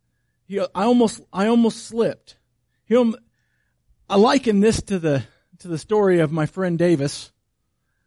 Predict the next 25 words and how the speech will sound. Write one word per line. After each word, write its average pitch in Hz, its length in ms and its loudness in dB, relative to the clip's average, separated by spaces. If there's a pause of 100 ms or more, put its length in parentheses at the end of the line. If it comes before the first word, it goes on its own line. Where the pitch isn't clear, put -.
(720)
Uh, 160 320 -6 (300)
I 175 100 -4
liken 240 380 0
it 202 120 -8
to 175 100 -10
that 220 300 -2
because 196 560 0 (420)
he's 285 240 0
seeing 330 300 0
the 214 80 4
same 269 320 0
things 202 400 -2
going 202 300 2
on. 143 300 0 (960)
It's 180 220 -6
not 233 220 0
a 175 80 0
new 196 200 4
thing. 131 460 -6 (840)
It's 190 160 -8
not 220 200 0
new 196 240 4
to - 200 -4
our 180 140 -2
culture. 170 580 -8